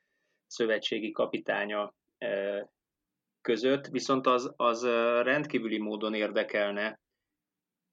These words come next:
hogy, ö, egy olyan, ö, edző, aki nem is olyan még, még játékos volt, majd játékos edző volt,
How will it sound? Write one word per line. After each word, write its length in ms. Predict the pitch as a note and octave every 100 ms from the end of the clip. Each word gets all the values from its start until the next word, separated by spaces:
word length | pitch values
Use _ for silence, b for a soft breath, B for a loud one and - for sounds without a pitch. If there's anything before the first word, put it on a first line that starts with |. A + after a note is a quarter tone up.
| _ _ _
hogy, 420 | G#2+ G#2+ G#2 G#2+
ö, 380 | G#2 G#2 G#2+ G#2+ A2 _ _ _ _ _ _ _ _ _ _ -
egy 240 | A2 A2
olyan, 400 | C#3+ C#3 A#2+ A#2
ö, 800 | A2 A2 G#2+ G#2 G#2 G#2 G2+ G#2+ - _ _ _ _
edző, 440 | B2 B2 B2 A2
aki 180 | G#2 A2
nem 140 | A2
is 140 | A2+ -
olyan 180 | A2+ G#2+
még, 240 | G#2+ G#2
még 160 | G#2 G#2+
játékos 560 | A2+ A#2 A#2 A2+ G#2
volt, 220 | - G2+
majd 140 | G#2 G2+
játékos 580 | A2 A#2 A#2 - A2+ A2
edző 360 | G2+ G#2 G#2
volt, 400 | G2 G2 G2 -